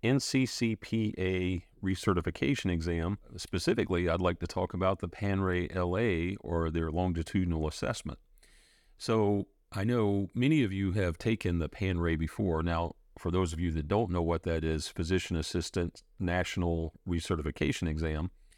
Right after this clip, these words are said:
um, you know, the test that you take, the further away you get from school, like, I'm twenty-six years now in orthopedics, taking an exam on medical stuff is, is kinda difficult the further away you get, but, you know,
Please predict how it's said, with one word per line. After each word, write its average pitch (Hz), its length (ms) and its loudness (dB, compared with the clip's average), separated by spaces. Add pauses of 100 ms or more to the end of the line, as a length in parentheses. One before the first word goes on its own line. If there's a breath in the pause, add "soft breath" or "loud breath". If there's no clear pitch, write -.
(460 soft breath)
um, 98 460 2 (240)
you 110 80 2
know, 90 340 0
the 92 240 2
test 117 320 -2
that 92 140 0
you 90 100 -4
take, 92 380 0
the 82 100 -2
further 95 320 0
away 87 200 2
you 85 120 2
get 87 180 0
from 82 160 -2
school, 90 640 -2 (180)
like, 78 220 -4 (320)
I'm 82 220 0
twenty-six 90 600 0
years 85 220 2
now 85 240 2
in 80 60 -2
orthopedics, 87 760 0 (180 soft breath)
taking 98 500 0
an 90 140 0
exam 85 520 0
on 82 680 -2 (120)
medical 85 480 -2
stuff 85 400 -2
is, 82 140 0
is 87 280 -2
kinda 80 260 0
difficult 80 640 0 (140)
the 87 80 0
further 110 320 2
away 85 180 0
you 76 160 0
get, 82 320 0
but, 107 320 -2
you - 80 0
know, 156 320 -2